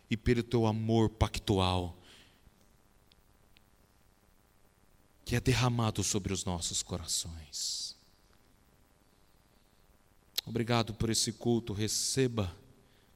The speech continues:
Deus, agora em gratidão as nossas vidas. Nós oramos no nome de Jesus.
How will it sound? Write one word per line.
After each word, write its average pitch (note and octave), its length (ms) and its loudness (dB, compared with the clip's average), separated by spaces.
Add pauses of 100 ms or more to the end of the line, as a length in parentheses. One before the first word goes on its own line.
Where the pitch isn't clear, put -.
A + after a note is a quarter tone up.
Deus, A2+ 880 0 (560)
agora G#2+ 540 2
em A2 80 0
gratidão G2+ 720 -4 (580)
as F#2 160 -8
nossas G2 380 -8
vidas. F2 680 -8 (3000)
Nós G#2 180 -2
oramos G2+ 420 0
no G2+ 80 -2
nome F#2+ 260 -2
de F#2+ 140 -6
Jesus. E2+ 800 -6